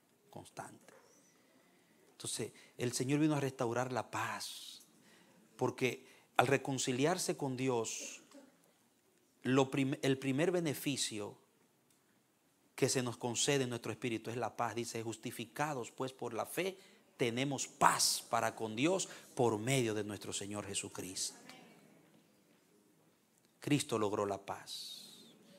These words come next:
Y no solo logró la paz, sino que te hizo un pacificador.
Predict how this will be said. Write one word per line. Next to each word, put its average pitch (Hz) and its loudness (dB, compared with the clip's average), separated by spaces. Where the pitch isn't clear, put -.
Y 123 0
no 135 2
solo 156 8
logró 147 6
la 147 6
paz, 135 6
sino 127 -2
que 120 -2
te 117 -4
hizo 123 -2
un 123 -4
pacificador. 123 -2